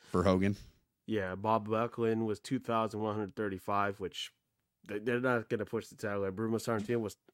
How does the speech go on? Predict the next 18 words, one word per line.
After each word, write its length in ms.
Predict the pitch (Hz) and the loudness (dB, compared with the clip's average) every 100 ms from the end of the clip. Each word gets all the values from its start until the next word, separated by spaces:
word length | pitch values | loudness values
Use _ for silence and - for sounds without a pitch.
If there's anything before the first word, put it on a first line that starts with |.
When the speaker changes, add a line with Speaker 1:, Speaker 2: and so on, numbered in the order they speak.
| - | -14
Speaker 2:
twenty-eight 500 | - 135 127 123 120 | 0 4 6 6 4
hundred. 420 | 107 117 120 123 - _ _ _ _ _ _ - | 2 2 2 0 -4 _ _ _ _ _ _ -6
Um, 800 | 101 98 98 92 90 90 87 90 - | 0 2 2 0 -2 -4 -6 -8 -10
so 420 | - 95 87 87 - | -4 -2 -2 -4 0
I 120 | 117 | 0
think 240 | 151 143 | 2 2
Hogan 280 | 139 175 180 | 4 4 4
could 180 | 180 180 | 4 4
be 100 | 190 | 4
the 100 | 185 | 6
last 260 | 196 185 | 4 4
one, 260 | 185 202 175 | 4 6 6
and 140 | 135 | 8
then 100 | 135 | 8
after 280 | 143 147 143 | 6 4 0
that, 280 | 135 160 156 | 2 2 2
I 60 | 117 | -2
think, 300 | - 123 | -2 -4